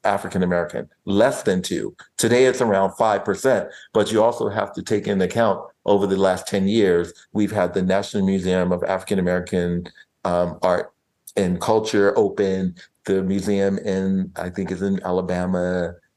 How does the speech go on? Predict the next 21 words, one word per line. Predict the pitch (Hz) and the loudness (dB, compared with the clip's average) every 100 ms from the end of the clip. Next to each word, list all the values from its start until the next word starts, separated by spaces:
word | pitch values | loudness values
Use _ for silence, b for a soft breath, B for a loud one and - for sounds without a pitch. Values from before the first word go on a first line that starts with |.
| - | -6
Um, | 90 90 95 | -4 -2 0
there's | 110 123 120 | 2 2 2
been | 113 107 | 0 0
a, | 104 - | -2 -2
uh, | 98 90 87 87 87 | -2 0 0 -2 -6
probably | - 120 107 95 | -2 -2 -2 -6
ten | - 117 113 101 | -4 -2 0 2
major | 104 113 104 101 92 92 _ _ | 2 0 0 0 0 -6 _ _
Black | 92 101 107 95 - _ _ _ - | -2 0 0 -2 -10 _ _ _ 0
art | 104 - | 0 0
institutions. | 101 - 95 151 156 110 95 90 B | -4 -4 -2 0 0 0 -2 -4 B
So | - 123 | 0 2
if | 110 | 2
you | 117 | 0
take | 107 156 156 - 110 | 0 0 0 -4 2
those | 120 143 147 | 4 4 2
out, | 151 180 180 - _ _ - | 0 0 -2 -10 _ _ 0
it's | 156 175 | 0 2
still | 175 175 | 0 2
probably | 175 160 156 151 | 2 2 2 0
two. | 208 190 90 | 2 -2 -2